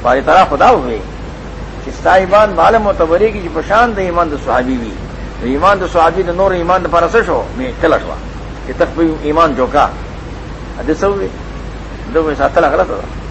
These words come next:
عثمان نے یوں کیا، معاویہ نے یوں کیا، فلان نے یوں کیا، فلان نے یوں کیا، دا یوں کیا، یوں کیا وي. دا په حقیقت کې په تله باندې اعتراض کوي چې ستا تله ټیکه ده.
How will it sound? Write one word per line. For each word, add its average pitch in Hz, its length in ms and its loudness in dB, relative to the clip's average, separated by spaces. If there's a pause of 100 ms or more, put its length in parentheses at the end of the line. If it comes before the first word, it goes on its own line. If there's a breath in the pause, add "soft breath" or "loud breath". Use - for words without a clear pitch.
(1300)
عثمان 147 320 0
نے 135 100 0
یوں 160 260 2
کیا، 160 200 0 (580)
معاویہ 120 300 -2
نے 139 180 -4
یوں 170 120 -2 (100)
کیا، 147 260 -2
فلان 135 220 -2
نے 131 80 -8
یوں 143 220 -4 (100)
کیا، 147 240 -4
فلان 139 240 -4
نے 131 60 -6
یوں 143 220 -4 (120)
کیا، 143 220 -2
دا 139 80 2
یوں 180 220 0 (100)
کیا، 165 100 0
یوں 175 260 0
کیا 160 100 -2
وي. 226 220 2 (760)
دا 139 60 2
په 143 180 0
حقیقت 180 260 4
کې 170 120 -4
په 135 200 6
تله 202 140 8
باندې 156 140 4
اعتراض 123 420 2
کوي 78 120 -8 (160)
چې 82 60 -8
ستا 120 160 2 (100)
تله 113 140 0
ټیکه - 240 -6
ده. 90 100 -6